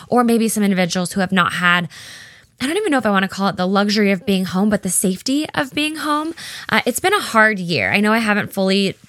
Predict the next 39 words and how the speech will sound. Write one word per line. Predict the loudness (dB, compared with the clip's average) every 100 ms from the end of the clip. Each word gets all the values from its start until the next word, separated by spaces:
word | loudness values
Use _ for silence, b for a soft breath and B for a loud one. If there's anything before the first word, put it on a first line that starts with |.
| _ -18 -6 2
dove | 4 4 2 0
into | 0 0 0
all | 0 0
of | 2
it, | 0 0
but | 0
that's | 0
just | 0 -2
because | -2 0 0
I |
think | 0 -2
we | 0 -2
all | -2 -4
have | -2 0
our | 0 0
different | -4 -2 0 0 -2 B B B B B B B B B
circumstances. | 0 0 2 0 0 0 2 0 0 -4 -8 2
But | 4 4 2 -2 -6 B -2
when | 2
that, | 4 4 2 -2 _ _ -2
when | 2
that | 2 2
hit | -2 -2
me, | 2 2
like, | 2
when | 2
I | 0
heard, | 0 0 0
you |
know, | 0
we're | 0
the | 0
sum | 0 0 2
of |
our | 0
surroundings, | 0 0 0 0 0 -2 -4
I | -8
was |
like, | -8